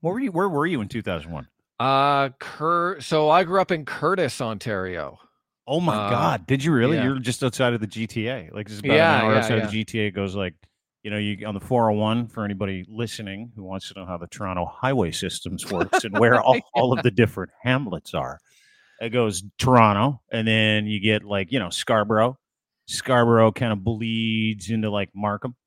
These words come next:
Speaker 1: And then, you know, you, you get, if you take the four oh seven, it's a totally different deal. But then it goes, like, Pickering, Ajax, Oshawa, Curtis, if you will.
Speaker 2: That's right.
Speaker 1: And Curtis isn't spelled like Curtis's name. It's like Cortice. It's the most fucked up way to spell Curtis of all time.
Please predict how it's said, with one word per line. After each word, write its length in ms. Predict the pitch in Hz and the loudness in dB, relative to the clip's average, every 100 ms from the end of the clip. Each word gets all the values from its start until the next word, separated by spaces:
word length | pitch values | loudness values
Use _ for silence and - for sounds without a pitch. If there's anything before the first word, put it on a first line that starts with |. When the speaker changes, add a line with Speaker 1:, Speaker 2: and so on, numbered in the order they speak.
| _ _ _ - | _ _ _ -10
Speaker 1:
And 160 | 107 | -4
then, 540 | 113 113 110 110 110 107 | -2 0 0 0 -2 -2
you 100 | 120 | -2
know, 240 | 113 104 | 0 -2
you, 260 | 107 107 101 | -2 -4 -4
you 140 | 107 104 | -6 -6
get, 200 | 110 101 120 | -6 -8 -14
if 160 | 120 | -12
you 140 | 120 113 | -14 -10
take 200 | - 143 | -4 -4
the 80 | 175 | -6
four 220 | - 113 | -6 -4
oh 40 | 90 | -4
seven, 320 | - 98 90 | -4 -6 -8
it's 140 | 82 | -14
a 40 | - | -10
totally 320 | 117 92 90 | -8 -8 -8
different 320 | 95 87 87 | -10 -10 -10
deal. 200 | 110 82 _ _ _ - | -8 -8 _ _ _ -8
But 140 | 139 | 0
then 120 | 175 | 0
it 60 | 170 | 2
goes, 260 | 151 151 | 2 2
like, 220 | 131 117 - | 2 -2 -2
Pickering, 640 | 156 147 147 139 135 131 - | -2 -2 -2 0 -2 -8 -6
Ajax, 640 | 139 127 113 123 113 - - | -4 -4 -2 -2 -2 -6 -6
Oshawa, 480 | 135 120 - 117 98 | -4 -2 -4 -10 -8
Curtis, 580 | - 185 160 - - - | -4 -2 -2 -4 -14 -12
if 160 | - - | -12 -6
you 100 | 98 | -4
will. 120 | 92 | -4
Speaker 2:
That's 160 | 101 - | -6 -8
right. 240 | 135 180 - _ _ | -8 -10 -16 _ _
Speaker 1:
And 360 | 107 110 113 110 | -12 -8 -8 -6
Curtis 340 | 147 143 - | -4 -4 -6
isn't 220 | 107 107 | -8 -8
spelled 280 | - 120 104 | -2 -2 -2
like 140 | 101 - | -6 -8
Curtis's 460 | - 120 98 98 123 | -6 -6 -6 -8 -2
name. 180 | 135 95 | -2 -2
It's 80 | |
like 160 | 95 95 | -8 -8
Cortice. 640 | - 92 82 - 120 - - | -8 -8 -10 -6 -6 -6 -14
It's 140 | - | -12
the 60 | 104 | -10
most 240 | 92 - | -10 -14
fucked 320 | - 101 _ | -10 -12 _
up 100 | - - | -10 -6
way 120 | 92 | -8
to 80 | 85 | -8
spell 220 | - 90 | -8 -10
Curtis 400 | - 104 87 - | -6 -6 -6 -8
of 80 | 87 | -6
all 100 | 85 | 0
time. 260 | 131 95 | 2 0